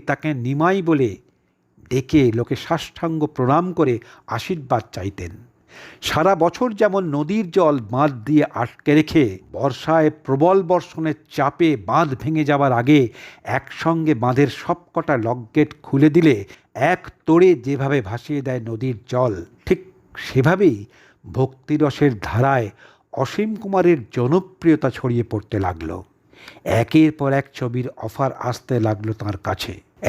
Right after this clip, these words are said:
এক লাফে দশ গুণ রেট বেড়ে গেল তার। কথায় বলে না, উন্নতির মূলেই লুকিয়ে থাকে পতনের বীজ। অসীম কুমারের ক্ষেত্রেও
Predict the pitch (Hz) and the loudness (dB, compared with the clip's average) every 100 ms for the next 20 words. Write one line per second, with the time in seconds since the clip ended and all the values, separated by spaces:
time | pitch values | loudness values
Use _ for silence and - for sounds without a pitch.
0 | 135 196 - 139 127 151 196 151 107 _ | 2 2 -2 -4 -4 -2 0 -2 -2 _
1 | _ _ _ - 127 139 - - 175 185 | _ _ _ -2 0 0 -2 -2 0 0
2 | 160 120 151 156 - 113 113 107 113 156 | 0 2 2 0 -6 -4 -2 -2 -4 -4
3 | - 76 78 87 _ _ _ _ _ _ | -8 -12 -12 -16 _ _ _ _ _ _
4 | _ - - - 123 127 131 165 170 - | _ -6 -4 0 0 2 0 0 -4 -8
5 | _ _ _ _ _ _ 123 135 139 147 | _ _ _ _ _ _ -4 -2 0 2
6 | 151 160 143 123 131 160 160 147 131 - | 2 2 2 2 4 6 6 2 -6 -4
7 | 135 123 120 185 214 127 113 127 120 117 | -6 -4 -4 -6 -6 -8 -6 -6 -4 -4
8 | 87 101 87 - - _ _ _ _ - | -4 -8 -10 -14 -20 _ _ _ _ -20
9 | - _ - 143 233 277 262 247 247 247 | -20 _ -2 0 2 0 0 2 2 2
10 | - - 156 - 208 147 | -2 -2 -2 0 2 4